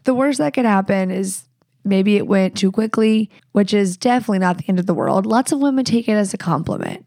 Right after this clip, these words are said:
okay? Is ma-, just make sure you're a giver and prioritizing her pleasure and do whatever you need to with your mouth, your fingers, your dick, all of it. And then no one's gonna care about when you came,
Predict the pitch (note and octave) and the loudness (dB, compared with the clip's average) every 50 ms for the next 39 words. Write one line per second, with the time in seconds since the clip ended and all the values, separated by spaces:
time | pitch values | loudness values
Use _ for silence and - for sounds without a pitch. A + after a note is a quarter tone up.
0 | _ - F#3 F#3 - F#3 F#3+ F#3+ F#3+ F#3+ G3 F#3+ G3 - F#3+ F#3+ F#3+ - G#3 G#3 | _ -8 -4 -2 0 2 2 2 2 2 0 -2 -2 -2 -2 -2 -2 -2 -4 -6
1 | - - A3+ A#3 B3+ C4+ A3+ - - - G#3 G3+ G3 G3 G3+ A3 - _ _ - | -4 -2 -2 0 0 0 -2 -2 -2 -2 0 2 2 2 0 -2 -4 _ _ -2
2 | G3+ G3 F#3+ G3 F#3+ F#3 F3+ E3 - - E3+ F3+ F3+ F#3 F#3+ G3 G3 G3+ G#3 G#3+ | 0 2 4 4 2 2 -2 -2 -2 0 0 2 2 2 2 2 4 2 0 -2
3 | - _ - - _ _ _ _ _ _ - F3+ F3+ F3+ - F3+ E3+ F3 F3+ F3+ | -4 _ -20 -20 _ _ _ _ _ _ -4 -4 -2 -2 0 0 2 2 2 2
4 | F#3 F3+ - F#3 F#3 F#3 F3+ F#3+ F#3 F#3 F#3 - - F#3 F3+ F#3 F3+ F3+ - F#3+ | 2 2 2 2 2 2 2 2 0 0 -2 -4 -4 -2 0 0 0 0 0 0
5 | F3 F3 F3 F3+ F#3+ G3 F#3+ F#3+ F#3 F3 E3+ F#3+ F3+ F3+ F3+ F3+ F3+ F#3+ F#3 F3+ | 0 0 0 0 0 0 2 2 2 2 2 2 2 2 2 0 0 0 0 0
6 | F3+ F3+ F3+ F#3 F3 G3 F#3 F#3 F3 F3 F3 F3 E3+ E3+ F3 F3+ F#3 F3+ G#3 F#3+ | 0 -2 -2 -2 0 0 0 0 2 0 2 2 2 2 2 2 0 0 0 -2
7 | F3+ - - F3 E3+ E3+ F3 F3 E3+ E3 D#3+ - - _ - - - - - - | -2 -2 -2 -2 -2 0 0 0 0 -2 -4 -6 -12 _ -20 -20 -20 -20 -20 -20
8 | - _ _ _ - F3+ F3 E3 F3 F3 F3 F3 E3+ - - E3 E3+ E3+ E3+ F3 | -20 _ _ _ 0 0 2 2 2 2 2 2 2 2 2 2 4 4 2 2
9 | F3 F3 F3 - _ _ _ _ _ _ _ _ _ - G3 G3 G3 F#3+ G3 F#3+ | 2 2 0 -2 _ _ _ _ _ _ _ _ _ -2 0 0 2 2 2 0
10 | F#3+ G3 G3 - - F#3 G3+ A3 A#3+ C4+ B3+ B3+ C#4 B3+ B3+ A3 A3 A3 G3 D#3+ | 0 -2 -4 -4 0 0 2 2 2 2 0 0 0 0 0 0 0 0 0 0
11 | - - - _ _ - F#3 F3+ F3 D#3+ E3 F3 E3+ E3+ F3 F3+ F3+ - E3+ - | -4 -6 -10 _ _ -2 0 0 2 2 2 2 2 2 0 0 0 -2 -4 -6
12 | - - | -6 -12